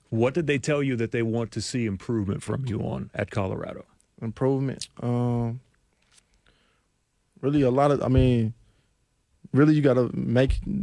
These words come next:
Speaker 2: what your, your strong suits are. Perfect those. And that's what you, you can't change what you're good at.
Speaker 1: Yeah.
Speaker 2: Um, it's a lot of things I need to work on. Like,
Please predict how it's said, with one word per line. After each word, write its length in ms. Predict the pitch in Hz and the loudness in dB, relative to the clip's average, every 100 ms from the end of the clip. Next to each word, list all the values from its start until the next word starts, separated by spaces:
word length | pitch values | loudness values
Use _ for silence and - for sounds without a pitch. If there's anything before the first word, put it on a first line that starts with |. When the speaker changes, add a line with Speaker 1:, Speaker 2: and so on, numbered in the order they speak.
| - - | -6 -2
Speaker 2:
what 240 | 123 123 | 0 0
your, 100 | 120 - | -2 -2
your 140 | 123 | 0
strong 380 | 113 139 147 143 | 0 2 4 4
suits 280 | - 147 147 | 2 0 2
are. 320 | 147 127 110 _ _ _ - | 2 2 -2 _ _ _ -10
Perfect 480 | 120 - 139 131 127 | -4 2 2 2 2
those. 360 | 131 120 107 110 - - - | 4 4 0 -6 -14 -16 -12
And 320 | 117 - 113 | -10 -8 0
that's 140 | 127 127 | 0 0
what 180 | 117 117 | -2 -2
you, 320 | 123 123 - | -2 -2 -2
you 80 | 120 | -2
can't 240 | 147 120 | 0 0
change 360 | - 131 127 113 | 2 2 2 0
what 180 | 110 - | -2 -2
you're 100 | 110 | 0
good 220 | 120 117 | 2 2
at. 140 | 104 - - - | 0 -4 -10 -4
Speaker 1:
Yeah. 260 | 120 92 - | -4 -4 -4
Speaker 2:
Um, 380 | 120 117 110 104 | -2 0 0 -2
it's 120 | 127 | 0
a 40 | |
lot 160 | 127 131 | 2 4
of 80 | 127 | 2
things 160 | 123 | -2
I 80 | 120 | -2
need 120 | 120 | -2
to 60 | 113 | 0
work 260 | 120 120 120 | -2 -2 -2
on. 340 | 120 113 107 - - - | 0 0 -2 -8 -14 -10
Like, 160 | - | -10